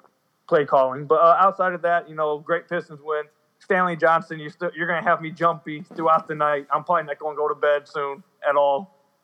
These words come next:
strictly because of how well Stanley played. It's ama-, that was an amazing display. Probably might be one of Stanley Johnson's,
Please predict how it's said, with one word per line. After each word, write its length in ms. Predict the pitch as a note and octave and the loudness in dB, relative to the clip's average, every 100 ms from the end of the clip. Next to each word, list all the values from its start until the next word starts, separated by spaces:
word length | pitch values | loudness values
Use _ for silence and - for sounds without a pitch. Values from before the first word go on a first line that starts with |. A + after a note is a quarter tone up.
| _ | _
strictly 340 | - F3+ E3+ D#3 | -4 -4 -4 -10
because 220 | C#3+ D3 | -4 -2
of 60 | C#3+ | 2
how 140 | D3+ | 2
well 200 | C#3+ C#3+ | 0 -4
Stanley 280 | D#3 C3+ C3+ | -4 -6 -6
played. 360 | - C#3 C3 C3 _ _ _ | -4 -4 -4 -10 _ _ _
It's 160 | - D3 | -10 -6
ama-, 300 | D3+ D#3+ D#3+ | 0 0 2
that 140 | E3 D#3+ | 2 2
was 140 | D3 | 2
an 80 | D3 | -2
amazing 440 | D3 D#3 E3 D#3 D3 | 0 0 -2 -4 -8
display. 500 | C#3+ - D3 D3 C#3+ | -6 0 2 2 -4
Probably 600 | - G3+ G#3 E3+ D#3+ D3+ E3+ | 2 4 4 0 -8 -8 0
might 240 | G3+ G3+ | 0 0
be 140 | F3 | -4
one 180 | D3+ D#3 | -2 -2
of 80 | D3 | -2
Stanley 300 | - D#3+ D3 | -4 -4 -2
Johnson's, 460 | D3+ D3 C#3+ _ | 0 -2 -2 _